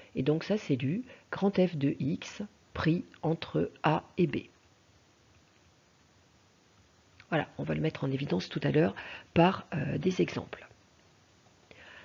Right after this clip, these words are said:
Se pose bien évidemment la question de,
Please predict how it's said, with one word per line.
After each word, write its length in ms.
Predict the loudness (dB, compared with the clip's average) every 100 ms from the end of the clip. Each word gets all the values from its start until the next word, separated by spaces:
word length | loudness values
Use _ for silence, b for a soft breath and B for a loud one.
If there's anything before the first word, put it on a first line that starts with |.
| B B -6
Se 140 | 2
pose 240 | 10 10 10
bien 220 | 6 6
évidemment 440 | 4 4 2 4
la 120 | 0
question 480 | -2 -6 -4 -2 -2
de, 400 | 0 2 2 0